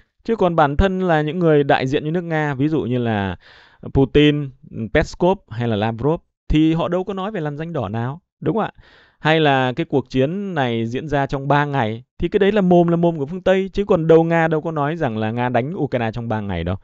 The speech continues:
Thế nhưng mà nhiều người thì vẫn cứ bám vào cái lời của phương Tây như vậy để nói. Thế thì cái câu chuyện đấy nó là câu chuyện bên lề, nhưng mà chúng ta có thể thấy rằng là cái việc ấy mà các quốc gia phương Tây đã tiến tới cái ngưỡng này trong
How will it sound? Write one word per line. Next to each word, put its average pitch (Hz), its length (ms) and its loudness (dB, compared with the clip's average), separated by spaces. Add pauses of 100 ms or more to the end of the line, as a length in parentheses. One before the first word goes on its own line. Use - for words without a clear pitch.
(380)
Thế 123 120 2
nhưng 151 160 0
mà 127 120 2
nhiều 117 220 0
người 113 280 0
thì 110 120 0
vẫn 165 500 -6 (140)
cứ 170 80 -8
bám 156 240 2
vào 151 120 -2
cái 147 140 0
lời 110 140 2
của 82 100 -10
phương 113 180 -6
Tây 113 160 2
như 110 120 -2
vậy 101 180 -2
để 78 120 -8
nói. 82 260 -6 (640)
Thế 185 100 6
thì 208 120 2
cái 196 140 2
câu 196 160 4
chuyện 151 260 2
đấy 139 160 6
nó 185 100 2
là 160 180 2
câu 151 160 2
chuyện 131 200 0
bên 139 140 2
lề, 110 360 2
nhưng 147 140 2
mà 139 80 4
chúng 147 160 0
ta 147 120 2
có 160 80 2
thể 104 140 0
thấy 113 200 0
rằng 113 300 0
là 95 340 -2 (380)
cái 214 120 4
việc 165 340 6
ấy 196 100 -2 (140)
mà 113 480 0
các 175 240 -6
quốc 202 200 0
gia 143 280 2
phương 147 240 0
Tây 147 280 4
đã 123 120 0
tiến 160 320 2
tới 156 160 4
cái 170 100 -6
ngưỡng 165 280 0
này 104 300 0 (540)
trong 160 520 0